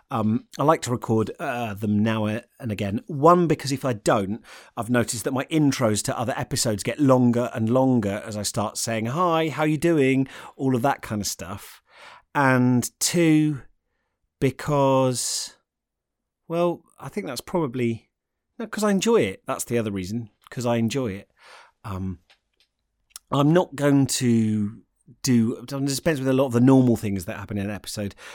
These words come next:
and it is a little bit rougher than normal. So, if you want a good episode to start with, I suggest you listen to one of my, uh, first page critiques where I look at somebody's work, or you listen to one of my chats with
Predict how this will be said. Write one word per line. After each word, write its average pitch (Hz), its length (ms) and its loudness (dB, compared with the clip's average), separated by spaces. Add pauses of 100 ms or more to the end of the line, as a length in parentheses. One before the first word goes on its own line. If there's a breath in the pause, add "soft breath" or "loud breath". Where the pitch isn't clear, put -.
(140 loud breath)
and 139 100 -6
it - 80 -6
is 143 120 2
a 143 40 4
little 147 140 4
bit 135 160 -2
rougher 131 340 -2
than 95 160 -6
normal. 95 280 -6
So, 143 600 0 (520 soft breath)
if 180 400 0
you 147 480 2
want 123 480 -2 (120)
a 107 260 -4
good 113 340 0
episode - 460 -8
to 123 100 -8
start 123 500 0
with, 101 240 -10 (260)
I 123 140 -6
suggest 107 400 -8
you 117 80 -2
listen 107 240 -4
to 110 100 -2
one 107 160 -2
of 98 140 -4
my, 104 460 -4 (480 loud breath)
uh, 110 360 -2
first 123 400 0
page 120 280 -2
critiques - 440 -4
where 127 120 -4
I 107 80 -4
look 95 180 -8
at 110 80 -16
somebody's 101 380 -10
work, 147 360 -2
or 160 160 0
you 156 60 -2
listen 143 200 -2
to 139 80 -6
one 151 120 0
of 151 80 0
my 151 540 -2
chats - 400 -8
with 143 400 -2